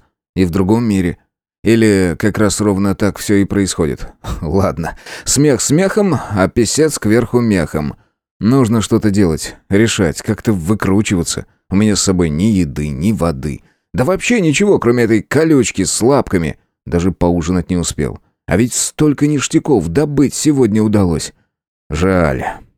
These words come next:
Я поднял лицо к небу и в очередной раз тяжело вздохнул. Нет, меня точно занесло далеко от дома. Такого у нас не увидеть даже в самых экологически засранных областях.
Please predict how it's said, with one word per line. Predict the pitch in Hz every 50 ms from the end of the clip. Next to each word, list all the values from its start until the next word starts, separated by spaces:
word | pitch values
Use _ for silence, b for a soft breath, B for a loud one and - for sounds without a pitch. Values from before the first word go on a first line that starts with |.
| _ _ _ _ _ _ _ _ _ -
Я | 95 104 110 101
поднял | - 165 180 175 165 180 180 175
лицо | 151 123 107 - - 131 127
к | - -
небу | 104 95 92 92 87 80 87 85 80 78 - _ _ _ _ _ _ _ -
и | 87 87
в | 87
очередной | 92 - - 101 92 87 78 95 90
раз | 85 107 131 139 - - - _ _ _ _ _ _ _ _ _ -
тяжело | - 127 113 101 101 90 92 95 98
вздохнул. | 92 87 78 71 85 73 - - 78 71 65 57 50 - - _ _ _ _ _ _ _ _ _ _ _ _ _ _ -
Нет, | - 127 175 220 214 185 - -
меня | 135 147 160 170 160 123
точно | - - 208 208 - - 208 208 202
занесло | 180 156 151 135 127 110 - - 131 143
далеко | 127 113 101 104 95 - 113 107
от | 107 87 92
дома. | 85 98 87 80 78 78
Такого | - - 98 92 - - - 123 120 113 107 107
у | 107 107
нас | 107 113 113 95 - -
не | 104 104
увидеть | 101 101 98 107 135 131 104 90 85 76
даже | 73 98 92 85 95 85
в | -
самых | - - - 113 117 117 107 - -
экологически | 95 90 - 90 90 87 87 92 120 117 - 110 98 - - 101
засранных | 87 76 76 98 107 101 - - 98 95 95 90 - -
областях. | 85 80 87 87 85 - - 76 62 - - _